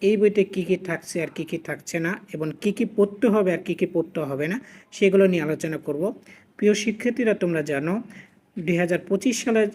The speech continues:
অর্থাৎ এখন যারা নবম শ্রেণীতে উত্তীর্ণ হয়েছে, তাদের জন্য কি এই ইসলাম শিক্ষা বইটা কী করা হয়েছে? নির্ধারণ করা হয়েছে। নির্ধারণ করা হয়েছে এনসিটিবি, অর্থাৎ জাতীয় শিক্ষাক্রম, আহ, পাঠ্যপুস্তক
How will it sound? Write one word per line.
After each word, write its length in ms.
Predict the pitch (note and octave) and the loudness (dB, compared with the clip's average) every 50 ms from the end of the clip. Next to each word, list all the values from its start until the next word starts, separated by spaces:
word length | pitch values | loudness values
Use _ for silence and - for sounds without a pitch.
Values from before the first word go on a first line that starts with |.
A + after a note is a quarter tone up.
| - - - _ _ - | -6 -16 -20 _ _ -8
অর্থাৎ 380 | F3 E3 - - F#3+ F#3 - - - | -8 -8 -4 -4 -4 -4 -4 -4 -6
এখন 340 | D#3+ D3 - - A3 A3 G#3 | -6 -6 -2 0 0 0 2
যারা 200 | G#3 G3 F3+ F3 | 2 2 2 2
নবম 340 | E3+ D#3+ D#3+ D#3+ F#3 G3+ G3 | 0 0 0 0 0 0 -2
শ্রেণীতে 360 | - - - A3 G3+ F#3 F3 | -2 -4 -4 -2 0 0 0
উত্তীর্ণ 360 | D#3 - - - F#3+ F#3+ F#3+ | -2 -2 -2 0 0 2 2
হয়েছে, 340 | D3+ E3 D#3 D3 - G3+ G3+ | 0 -2 -4 -2 -4 -4 -4
তাদের 300 | G3 G3+ F3 E3 F3 E3 | -2 -2 -2 0 0 0
জন্য 240 | F3 F3 F3 E3+ E3 | 0 -2 -2 -2 -4
কি 120 | - D#3+ | -4 -4
এই 160 | D#3 D#3+ E3 | -2 -2 -2
ইসলাম 320 | D#3+ - - - F#3 F#3 F#3 | -4 -6 -6 -4 -4 -4 -4
শিক্ষা 300 | - - G3 - F#3+ E3+ | -4 -8 -6 -4 -4 -2
বইটা 280 | E3 E3 D#3 E3+ E3 | -2 -2 -2 -2 -4
কী 160 | D#3+ - E3+ | -4 -4 -8
করা 220 | E3 - F3 E3 D#3+ | -8 -6 -4 -2 -2
হয়েছে? 260 | D#3 D#3 - - B3+ E4+ - - - - - - - _ _ - | -2 -2 0 0 -2 -2 -2 -8 -20 -20 -20 -20 -20 _ _ -2
নির্ধারণ 460 | D#3+ E3+ E3 D#3+ F#3+ F#3+ G3 G3+ G3 | 0 0 2 4 4 6 6 4 4
করা 240 | F#3 G3+ G3 G3 F3+ | 2 2 2 4 4
হয়েছে। 360 | F#3 G#3 G#3 F#3+ - D4 D4 - - - - - _ - | 2 0 0 0 0 0 0 -2 -6 -14 -20 -16 _ -2
নির্ধারণ 400 | F3 F3+ F3+ F3 G#3+ A3 A3+ A3+ | 0 2 4 4 6 6 6 4
করা 120 | G#3+ A3 G#3 | 4 4 2
হয়েছে 200 | G#3+ G3 - - | 2 2 -2 -2
এনসিটিবি, 840 | - F#3 F3+ F#3 F3+ - G#3+ G3+ G#3 F#3+ F#3 F3+ A3 C4 D4+ E4 - - - - | -2 0 0 0 2 2 0 2 2 2 2 4 4 4 2 0 -4 -10 -8 -6
অর্থাৎ 280 | F3+ F3+ F3+ - F3+ D3+ | -4 -4 -2 -2 -2 -2
জাতীয় 360 | C#3 D#3 D#3 D#3 - A#3 A#3 | 0 -2 -2 0 0 0 0
শিক্ষাক্রম, 580 | A3+ - A#3 A3 A3 - B3 A#3 A#3 A#3 G#3+ G3+ | 0 0 -2 -2 0 0 -2 0 0 0 0 0
আহ, 60 | F3 D3+ D3 D#3+ E3 E3 D#3+ - | -2 -4 -4 -2 -2 -2 -2 -2
পাঠ্যপুস্তক 680 | - E3 D#3+ - - G3 F#3 F#3+ F#3 - - - A#3 A#3 | -2 -4 -4 -4 -6 -6 -4 -4 -4 -4 2 2 2 2